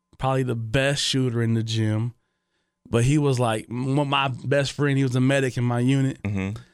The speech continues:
Speaker 1: He just knew how to get you off balance, and he knew how to hit seventeen-footers,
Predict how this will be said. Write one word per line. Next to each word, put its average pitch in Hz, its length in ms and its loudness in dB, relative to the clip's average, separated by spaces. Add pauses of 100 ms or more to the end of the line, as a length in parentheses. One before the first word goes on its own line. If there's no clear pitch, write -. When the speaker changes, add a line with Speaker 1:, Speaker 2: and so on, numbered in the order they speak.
(140)
Speaker 1:
He 165 160 2
just 156 240 0
knew 143 140 2
how 135 100 2
to 117 100 -2
get 135 300 0
you 170 120 4
off 175 240 0
balance, 131 600 -2 (880)
and 127 200 0
he 131 140 2
knew 135 140 2
how 127 140 2
to 113 120 0
hit 131 400 2
seventeen-footers, 123 1120 0